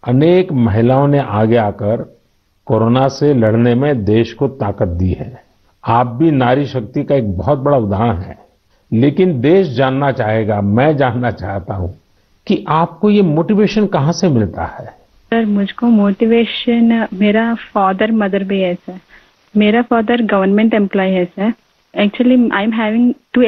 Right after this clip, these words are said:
Speaker 2: elder sisters, sir। We are three members, ladies only। But my father giving very encourage to work। My first sister doing government job in bank work and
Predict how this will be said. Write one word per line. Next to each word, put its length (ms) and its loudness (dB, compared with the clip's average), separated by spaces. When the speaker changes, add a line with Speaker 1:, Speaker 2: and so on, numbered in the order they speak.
Speaker 2:
elder 220 0
sisters, 400 -2
sir। 120 2
We 260 4
are 40 -14
three 200 2
members, 500 -2
ladies 400 0
only। 340 0
But 380 -2
my 120 2
father 300 2
giving 320 2
very 380 2
encourage 500 -2
to 160 0
work। 200 0
My 480 0
first 180 -4
sister 680 0
doing 480 2
government 520 2
job 180 0
in 500 2
bank 280 -2
work 320 -2
and 140 2